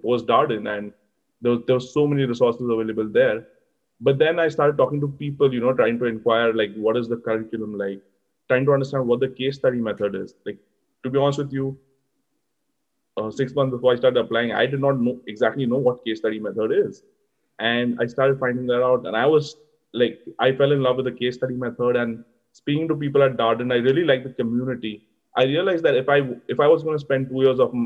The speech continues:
of my life at a location, I really needed to enjoy,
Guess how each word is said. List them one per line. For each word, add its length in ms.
of 160
my 160
life 320
at 100
a 40
location, 560
I 60
really 240
needed 300
to 80
enjoy, 580